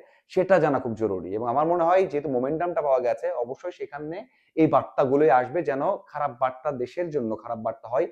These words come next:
এমনটা না যায়। কাবরেরা কেন এই কাজ করলেন, কেন রাখতে পারলেন না, সেই সব তো অবশ্যই কথা বলবেন। আমরা আরো কিছু জানতে পারবো। এবং আমার মনে হয় যে এখানে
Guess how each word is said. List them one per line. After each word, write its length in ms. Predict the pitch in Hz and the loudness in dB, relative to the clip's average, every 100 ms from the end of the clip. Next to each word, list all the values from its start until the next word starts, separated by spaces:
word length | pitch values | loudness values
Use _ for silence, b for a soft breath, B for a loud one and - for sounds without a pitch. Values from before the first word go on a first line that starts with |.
| B B - | B B -6
এমনটা 340 | 135 135 135 | -2 0 2
না 160 | 131 123 107 | 2 2 0
যায়। 220 | 98 90 - | -2 -6 -4
কাবরেরা 360 | 127 123 143 | -4 0 0
কেন 220 | 151 131 131 | 0 -2 0
এই 120 | 151 | 0
কাজ 200 | 151 143 - | 0 -2 -2
করলেন, 320 | 151 139 139 | -2 0 -2
কেন 160 | 135 120 | -4 -4
রাখতে 240 | 123 117 127 | -4 -6 -6
পারলেন 200 | 139 139 | -4 -4
না, 100 | 143 | -6
সেই 160 | 139 | -8
সব 120 | 127 123 | -10 -6
তো 60 | 127 | -4
অবশ্যই 280 | 113 - 139 | -4 -6 -6
কথা 160 | 139 | -4
বলবেন। 300 | 143 143 156 185 b b - | -2 0 0 -2 b b -6
আমরা 160 | 123 131 | 2 2
আরো 120 | 135 | 2
কিছু 140 | 135 | -2
জানতে 320 | 143 139 151 196 | -2 0 4 6
পারবো। 360 | 139 117 110 170 - b b - | 6 4 4 2 0 b b -8
এবং 120 | 131 - | -4 0
আমার 280 | 139 170 175 | 4 6 4
মনে 220 | 139 117 | 2 0
হয় 220 | 107 98 | -2 -2
যে 100 | 104 120 | 0 -2
এখানে 320 | 117 135 135 | -2 -6 -2